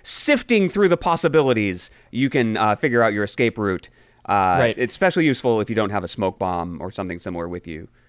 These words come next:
Speaker 1: To,
Speaker 2: Yeah,
Speaker 1: uh,
Speaker 2: smoke bombs definitely are the number one thing. But yeah, if you, if you don't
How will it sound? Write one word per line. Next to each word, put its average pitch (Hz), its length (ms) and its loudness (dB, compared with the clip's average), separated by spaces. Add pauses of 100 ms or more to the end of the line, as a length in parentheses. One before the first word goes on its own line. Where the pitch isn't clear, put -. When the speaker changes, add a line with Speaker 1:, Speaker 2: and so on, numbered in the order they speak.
(300)
Speaker 1:
To, 95 140 -4
Speaker 2:
Yeah, 127 120 2
Speaker 1:
uh, - 20 -4
Speaker 2:
smoke 214 340 2
bombs 180 300 0
definitely 151 460 2
are 127 80 2
the 120 100 0
number 123 320 0
one 110 240 0
thing. 101 260 -4
But 107 140 -4
yeah, 101 220 0
if - 100 -10
you, 131 220 -4 (180)
if 127 140 -4
you 151 100 2
don't 165 340 2